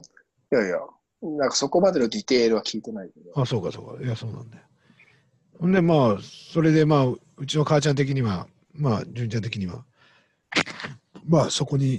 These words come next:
Speaker 2: い-、行かせればいいかなって思ったらしく。けどね、「ここに行きなさい」なんて言わないの。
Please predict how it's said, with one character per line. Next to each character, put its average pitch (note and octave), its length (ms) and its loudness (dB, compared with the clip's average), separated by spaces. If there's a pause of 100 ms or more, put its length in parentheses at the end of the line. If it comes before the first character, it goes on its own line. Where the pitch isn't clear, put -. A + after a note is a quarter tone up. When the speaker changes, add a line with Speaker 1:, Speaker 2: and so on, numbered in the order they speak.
(1200)
Speaker 2:
い-、 C#3 180 -14
行 - 140 -10
か C#3 160 4
せ D3 120 0
れ C#3 140 6
ば G#2+ 140 -2
い A2+ 100 0
い G#2+ 40 -4
か A2 140 -6
な A#2 160 -2
っ - 20 -4
て G2+ 120 -10
思 G2 120 -8
っ - 40 -12
た - 140 -12
ら - 80 -12
し - 100 -16
く。 - 240 -20 (160)
け - 140 2
ど F3 120 6
ね、 G2+ 220 0 (100)
「こ C#3+ 140 -4
こ F3+ 80 4
に F3 60 4
行 E3+ 80 0
き F#3 60 0
な G3 80 4
さ F#3+ 120 2
い」 F3+ 60 4
な B2+ 60 -2
ん - 20 -4
て F#2 100 -18
言 G2 40 -12
わ G2 80 -12
な F#2 80 -14
い - 40 -20
の。 - 60 -20